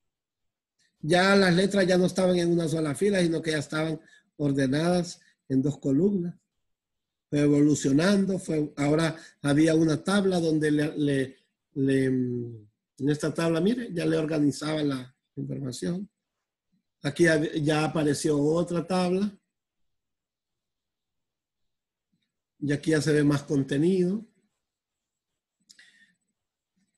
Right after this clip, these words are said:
Y siempre eran estáticas. Ahora aquí lo que vemos es que ya aparecen, eh, unas imagen-, i-, imágenes, unas fotografías pequeñas.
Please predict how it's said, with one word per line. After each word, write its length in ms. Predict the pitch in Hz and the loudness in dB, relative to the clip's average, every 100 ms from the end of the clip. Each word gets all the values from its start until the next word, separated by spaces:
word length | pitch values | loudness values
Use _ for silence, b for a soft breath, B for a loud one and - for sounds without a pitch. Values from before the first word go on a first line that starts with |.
| _ _ _ _ - | _ _ _ _ -2
Y 140 | 175 | 0
siempre 680 | 180 196 208 202 220 220 - | 4 4 4 4 4 4 2
eran 360 | 190 190 196 185 | 0 2 2 2
estáticas. 760 | 156 - 208 - 139 113 101 - | -2 -2 -4 -4 -8 -10 -12 -2
Ahora 260 | 147 180 | 2 2
aquí 340 | 180 - 226 247 | 2 2 2 2
lo 160 | 220 | 0
que 100 | 190 | 0
vemos 260 | 180 190 220 | 0 0 0
es 40 | |
que 120 | 214 196 | 0 0
ya 100 | 185 | 0
aparecen, 640 | 185 185 175 175 151 - _ _ _ _ - _ - | -2 -2 -2 -4 -4 -8 _ _ _ _ -20 _ -2
eh, 640 | 156 151 143 139 135 135 - | 2 4 4 2 0 -2 -4
unas 240 | 170 185 | 0 2
imagen-, 380 | 180 170 156 165 | 2 2 0 0
i-, 320 | 175 185 180 | 0 0 0
imágenes, 580 | 180 254 254 147 147 - - _ _ _ _ _ _ _ _ _ - | 2 2 0 -6 -8 -16 -20 _ _ _ _ _ _ _ _ _ -6
unas 240 | 185 196 | -2 0
fotografías 580 | 185 190 185 180 185 175 | 0 0 0 2 2 0
pequeñas. 640 | 175 151 139 120 107 - | -2 -6 -4 -6 -10 -20